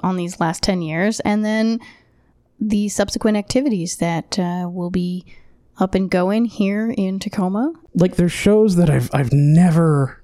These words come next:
Speaker 2: that we've, we've talked about doing that we've never done, like The Word Theory and the problem that I have with it. Uh, we've never talked about, uh,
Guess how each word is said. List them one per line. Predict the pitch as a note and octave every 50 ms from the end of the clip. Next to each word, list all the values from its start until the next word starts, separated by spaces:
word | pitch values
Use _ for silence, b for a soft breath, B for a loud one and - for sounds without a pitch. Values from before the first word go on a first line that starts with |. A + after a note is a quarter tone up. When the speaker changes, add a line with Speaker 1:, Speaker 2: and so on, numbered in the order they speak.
| - -
Speaker 2:
that | D3 C#3+ -
we've, | D3 D3 C3+ D3 -
we've | - C#3+ C3+ C3 B2+ -
talked | - D#3+ D#3+ -
about | E3 D3 C3+
doing | C3 A#2+ B2 B2
that | A#2+ G2+
we've | A2 G#2
never | A2+ G#2+ G#2
done, | G#2 G2+ G2 E2 C2+ D#2+ F#2+ - -
like | - A2+ - -
The | - B2+
Word | A#2 A#2+ A#2+ A#2+ A#2 A2
Theory | - - A#2+ G#2+ G2 F2+ D#2 F2 D#2+
and | F2+ E2
the | E2 E2+
problem | - F#2 D#2 C#2+ - D2+
that | D#2 C#2+
I | C2 -
have | - D#2 C#2 C2
with | D#2+ C2+ - -
it. | - - - B B B B B B B B B B -
Uh, | - B2+ A#2 G#2+ G#2 G2+
we've | G#2+ A2 G#2 G#2+
never | A#2+ B2 A#2 A#2+ A#2+ A#2+ A#2 A2
talked | - - C3 A#2+ A#2 -
about, | B2+ A2 A2 G#2+ G2+ G2+ G#2+ G#2+ G#2 - - -
uh, | G2+ F#2+ F#2+ F2+ F2 F2+